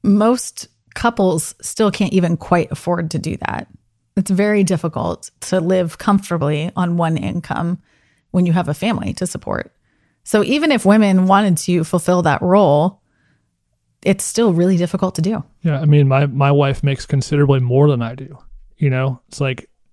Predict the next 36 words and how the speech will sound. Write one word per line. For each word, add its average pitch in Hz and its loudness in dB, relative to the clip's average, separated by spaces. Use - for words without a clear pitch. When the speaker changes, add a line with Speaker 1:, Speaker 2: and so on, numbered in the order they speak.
Speaker 2:
yeah, 143 2
if, - -8
if 143 -4
we 143 4
were, 139 2
if - -20
that 147 0
was 147 0
her 139 4
election 143 0
that 139 -6
she - -4
wanted 139 0
to 123 -6
stay 131 -6
home, 170 2
I 156 -4
don't 156 6
know 151 6
if 143 2
we 143 4
could 135 -4
do 170 0
it. 131 -4
I 135 -6
mean, 143 4
we, 143 6
Speaker 1:
Mm-hmm. 175 2
Speaker 2:
I 135 2
literally 135 0
couldn't 127 -4
afford 135 -2
all 127 -4
of 123 -4
our 123 -2
life, 123 -6